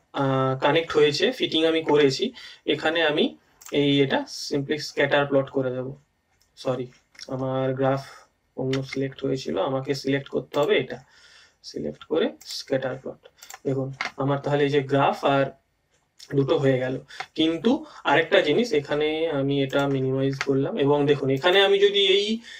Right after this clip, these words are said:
আহ, এই যে এটা রয়েছে, cursor যে একটা রয়েছে, এটা যদি আমি delete করে দিই, আমার কিন্তু enlarged view চলে যাবে। তো সেই জন্য আমার যদি এই গ্রাফটা লাগে, simply আমাকে তাহলে ওই export করে নিতে হবে। export করবার জন্য এই যে file,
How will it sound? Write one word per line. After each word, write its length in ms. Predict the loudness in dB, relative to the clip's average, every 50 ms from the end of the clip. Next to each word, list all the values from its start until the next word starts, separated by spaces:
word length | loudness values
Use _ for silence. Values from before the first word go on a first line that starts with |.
| -20 -20 _ _ _ _
আহ, 400 | 0 2 2 4 4 4 2 0 2 2
এই 220 | 2 2 2 2
যে 260 | 4 6 6 8 6
এটা 200 | 6 4 4 6
রয়েছে, 240 | 6 6 6 4 2
cursor 460 | 2 4 2 2 2 2 2 2 2
যে 160 | 2 2 0 0 -2 -4 _
একটা 300 | -4 -4 0 2 2 4
রয়েছে, 380 | 6 6 6 4 4 2 0 2
এটা 140 | 2 2
যদি 180 | 2 4 4 4
আমি 140 | 4 4 2
delete 380 | 2 2 2 2 2 2 0 2
করে 240 | 4 4 4 4 4
দিই, 200 | 2 0 -2 -4 -8 -12 _
আমার 220 | -2 0 2 2 0
কিন্তু 280 | 0 -4 -2 0 2
enlarged 440 | 2 4 4 4 2 2 0 -2 -4
view 180 | -2 -2 -2 0
চলে 340 | 2 4 6 6 6 4
যাবে। 280 | 4 0 -2 -4 -6 -8 -10 -14 -20 -18 _ -2
তো 100 | -2 0
সেই 180 | 2 2 2
জন্য 260 | 2 4 4 4 6
আমার 260 | 6 6 6 4 4 2
যদি 180 | 2 2 2
এই 60 | 2
গ্রাফটা 640 | 4 4 2 2 2 2 2 4 4 4 4 2 -2 -8 _ _ -4
লাগে, 520 | 2 4 6 6 6 6 4 2 0 0 -2 -8 -16 -20 _ -2
simply 260 | -2 -2 2 2 4
আমাকে 240 | 4 4 2 2 2
তাহলে 220 | 2 4 4 4 4
ওই 220 | 4 4 4 2
export 320 | 2 2 0 0 0 0
করে 200 | 2 4 4 4
নিতে 180 | 4 4 2 2
হবে। 140 | 2 2 2
export 300 | 0 0 -2 -2 -2 0
করবার 320 | 2 2 2 4 2 2 0
জন্য 220 | 0 0 0 0
এই 60 | 2
যে 100 | 2 0
file, 640 | -2 -2 -6 -2 0 2 4 4 4 4 4 2